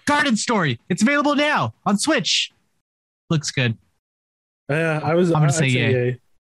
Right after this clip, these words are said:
Speaker 2: I, I,
Speaker 1: Bye.
Speaker 2: from what I saw, I was like, "This is delightful."
Speaker 1: Yeah, it's, it's by publisher Rose City Games, and they have a lot of little cute ass indie games. And I
Speaker 2: Hmm.
Speaker 1: was excited to see this game come out. Don't really like stealth launches. I think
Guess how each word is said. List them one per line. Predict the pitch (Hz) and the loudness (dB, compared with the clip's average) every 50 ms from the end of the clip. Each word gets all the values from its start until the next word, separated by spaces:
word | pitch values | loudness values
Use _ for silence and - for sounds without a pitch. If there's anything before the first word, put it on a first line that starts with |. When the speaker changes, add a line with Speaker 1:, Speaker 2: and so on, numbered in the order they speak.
| _ - | _ -6
Speaker 2:
I, | 139 139 151 147 139 135 139 | -2 -2 0 0 0 0 0
I, | 147 | 0
Speaker 1:
Bye. | - 190 180 156 | 0 0 0 0
Speaker 2:
from | 151 156 | 0 0
what | 160 165 | 0 2
I | 170 165 160 | 2 0 0
saw, | 160 185 165 147 | 0 0 0 0
I | 147 | 2
was | 147 147 | 2 2
like, | 143 131 | 0 0
"This | - 160 151 | 0 -2 -2
is | 156 139 | -2 -2
delightful." | 123 127 127 127 131 127 131 - 113 110 117 - _ _ _ _ _ _ | 0 2 2 2 2 0 -2 -4 -8 -8 -8 -10 _ _ _ _ _ _
Speaker 1:
Yeah, | 156 151 143 | -4 -2 -2
it's, | 143 - - _ _ _ | -4 -6 -8 _ _ _
it's | 165 160 - - | 0 0 0 0
by | 185 185 180 | 0 0 0
publisher | 170 - 165 175 170 175 160 - 180 170 156 | 0 0 0 0 2 0 0 0 0 0 2
Rose | 131 147 165 175 196 202 190 | 2 2 2 2 2 2 2
City | - - - 180 196 180 | 0 -2 0 2 2 2
Games, | 151 143 147 156 147 131 117 104 104 | 4 4 4 4 6 6 4 4 4
and | 110 110 | 4 4
they | 113 117 | 4 4
have | 120 123 120 113 | 4 4 4 4
a | |
lot | 120 120 120 117 | 2 2 2 0
of | 113 113 117 | 0 -2 0
little | 120 110 107 107 110 120 - - | 0 2 2 2 0 -2 -6 -10
cute | - - - 185 165 165 | -8 -2 0 2 2 4
ass | 151 143 147 139 - | 2 2 2 2 2
indie | 143 131 131 127 120 | 4 4 4 4 4
games. | - 113 110 107 104 107 107 - | 2 2 4 4 4 2 2 2
And | 110 110 107 104 | 2 4 4 4
I | 107 107 107 | 4 4 4
Speaker 2:
Hmm. | 107 107 | 4 2
Speaker 1:
was | 107 107 | 2 2
excited | 110 107 - - 143 135 127 131 123 | 0 -2 -2 -2 0 2 2 2 2
to | - 120 | 0 0
see | - 135 | 0 2
this | 123 117 113 - - | 2 2 0 0 0
game | 123 113 113 | 0 0 0
come | - - 156 | 0 0 0
out. | 165 180 185 185 - - _ _ _ _ _ | 0 0 0 -2 -4 -8 _ _ _ _ _
Don't | 220 226 240 233 226 | 0 2 4 4 4
really | 220 208 208 202 185 | 4 4 4 4 2
like | 170 165 160 143 | 2 0 0 -2
stealth | - - - 147 143 147 - - | -2 -4 -2 0 0 0 0 0
launches. | 151 147 147 147 - 156 147 131 | 2 2 4 2 2 2 2 2
I | 131 113 | 2 2
think | 110 - 143 143 - | 2 2 2 0 0